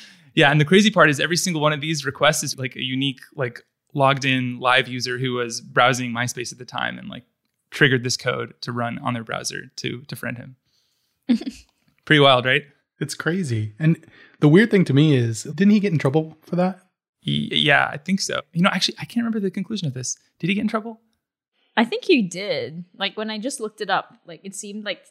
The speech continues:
Speaker 2: the Secret Service showed up at his door. <laughs>
Speaker 1: Oh my God.
Speaker 3: But, like, if I remember MySpace correctly, which I may not at all, didn't they, like, encourage you to, like, customize your profile by, like,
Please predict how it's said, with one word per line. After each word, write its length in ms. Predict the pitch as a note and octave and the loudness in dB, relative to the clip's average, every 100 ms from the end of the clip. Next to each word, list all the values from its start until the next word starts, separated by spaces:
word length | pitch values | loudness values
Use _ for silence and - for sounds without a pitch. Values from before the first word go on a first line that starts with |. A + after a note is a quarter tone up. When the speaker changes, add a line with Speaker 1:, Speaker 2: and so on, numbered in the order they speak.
| - | -16
Speaker 2:
the 80 | |
Secret 340 | D#3+ F3 F3 F3 | -14 -14 -14 -12
Service 280 | D#3+ D#3 - | -12 -8 -8
showed 200 | F#3+ F#3+ | -6 -6
up 200 | - F#3+ | -6 -8
at 80 | |
his 160 | G3 G3 | -14 -10
door. 260 | F#3+ G3+ B3 | -6 -4 -4
<laughs> 60 | - E4+ - _ - - - - A4+ G#3 | -2 -4 -4 _ -16 -12 -8 0 4 6
Speaker 1:
Oh 120 | E3+ | 6
my 160 | D3+ C#3+ | 2 0
God. 400 | D#3+ - C#3+ - - - - G#3 - A#4+ - - - _ _ - | -6 -8 -8 -12 -16 -12 -8 -8 -4 -6 -8 -20 -20 _ _ 4
Speaker 3:
But, 160 | F#3+ | 6
like, 320 | F#3+ E3+ - F3+ | 8 4 2 2
if 120 | F#3 | 4
I 60 | |
remember 360 | A3 E3 E3 C#3+ | 6 8 6 6
MySpace 400 | B2 D3+ C3 - | 4 4 2 2
correctly, 300 | A#2+ G#2+ A#2 | 0 0 2
which 120 | A#2 | 2
I 60 | A#2+ | 2
may 220 | A#2+ A#2 | 2 4
not 340 | A#2 A#2 A2+ | 2 0 -2
at 100 | - | -2
all, 380 | B2 A#2+ A2+ G#2+ _ _ _ | 0 0 0 -4 _ _ _
didn't 180 | G#3+ C#4 | 2 4
they, 380 | G3 C#3 B2+ C3+ | 6 6 4 2
like, 240 | D3 B2 | 2 2
encourage 480 | B2 B2 B2+ C#3+ C3+ | 2 4 6 6 6
you 260 | D3 D#3 D#3+ | 4 4 4
to, 140 | C#3 | 4
like, 160 | A#2+ - | 4 2
customize 340 | C#3 C#3+ C#3 | 2 2 2
your 80 | B2+ | 4
profile 360 | C3+ B2+ C3+ | 2 4 2
by, 100 | B2 | 2
like, 300 | A#2 A#2 G#2+ | 2 0 -4